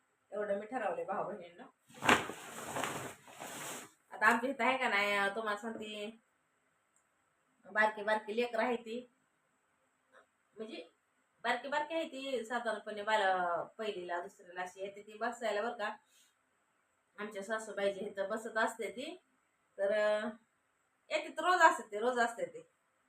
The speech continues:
बसायला, हे भारी वाटतं. तर आज, अं, त्यांना पण मी गरमागरम वा-, म्हणजे मी आणि तुमचं दाजी पण आलं होतं, कारण की घर होतं, त्यामुळे म्हणलं की या बाजार घेऊन जाऊ म्हणलं आपण. मग ती पण आलं होतं, मग मी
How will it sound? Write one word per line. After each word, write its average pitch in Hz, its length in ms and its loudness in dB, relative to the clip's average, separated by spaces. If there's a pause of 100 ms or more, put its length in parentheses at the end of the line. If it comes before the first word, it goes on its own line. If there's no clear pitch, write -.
(840)
बसायला, 208 320 -4
हे 196 100 0
भारी 240 240 2
वाटतं. 247 440 0 (480)
तर 208 200 2
आज, 226 300 8
अं, 247 260 6 (260)
त्यांना 247 260 2
पण 262 200 2
मी 262 300 2
गरमागरम 254 640 2
वा-, 247 180 4 (240)
म्हणजे 226 260 -4
मी 294 240 -2
आणि 233 540 6 (240)
तुमचं 214 240 -16
दाजी 233 220 6
पण 247 200 2
आलं 254 180 8
होतं, 233 320 0
कारण 226 220 4
की 226 140 -8
घर 247 160 0
होतं, 233 320 -2
त्यामुळे 226 280 0
म्हणलं 226 240 -2
की 220 140 -10
या 220 120 2
बाजार 214 360 2
घेऊन 196 320 -12
जाऊ 190 220 -4
म्हणलं 190 460 -8
आपण. - 220 -6 (720)
मग 196 60 -16
ती 233 120 -8
पण 240 180 -2
आलं 233 180 8
होतं, 226 160 -2
मग 226 180 -4
मी 233 520 -2